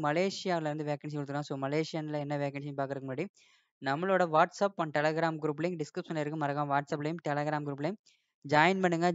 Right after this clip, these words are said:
ஜாப் பத்தி அப்டேட் ரெகுலரா தெரிஞ்சுக்கலாம். So, கம்பெனியோட நேம் பார்த்தீங்க அப்படின்னா, சி பர்கன் மலேசியா எக்கனாமிக் கார்ப்பரேஷன் சென்டர். என்ன வேலைக்கு எடுக்கிறாங்கன்னா,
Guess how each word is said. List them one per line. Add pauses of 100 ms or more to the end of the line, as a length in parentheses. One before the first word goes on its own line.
ஜாப்
பத்தி
அப்டேட்
ரெகுலரா
தெரிஞ்சுக்கலாம்.
So,
கம்பெனியோட
நேம்
பார்த்தீங்க
அப்படின்னா, (600)
சி (640)
பர்கன் (960)
மலேசியா
எக்கனாமிக் (400)
கார்ப்பரேஷன் (160)
சென்டர். (600)
என்ன
வேலைக்கு
எடுக்கிறாங்கன்னா,